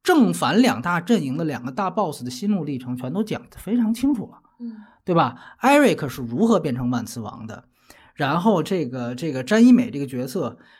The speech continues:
Speaker 1: 是如何变成 X 教授的？就是讲得都非常的清楚。但是呢，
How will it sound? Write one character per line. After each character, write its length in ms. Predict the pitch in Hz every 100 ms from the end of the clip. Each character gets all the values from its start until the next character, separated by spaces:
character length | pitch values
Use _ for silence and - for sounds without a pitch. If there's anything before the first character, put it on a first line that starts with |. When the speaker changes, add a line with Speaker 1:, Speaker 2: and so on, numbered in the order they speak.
| _
Speaker 1:
是 140 | -
如 220 | 151 135
何 160 | 165 170
变 240 | 175 135
成 340 | 123 120 117 123 - -
X 220 | 147 156
教 140 | 254 214
授 200 | 285 147
的？ 60 |
就 160 | 208 349
是 240 | 349 262 254 -
讲 160 | 165
得 60 | 127
都 80 | 208
非 260 | 254 381
常 220 | 381 202 180
的 60 |
清 280 | 180 - 330
楚。 260 | - - - _ - _
但 180 | 302 311
是 140 | 294
呢， 260 | 247 208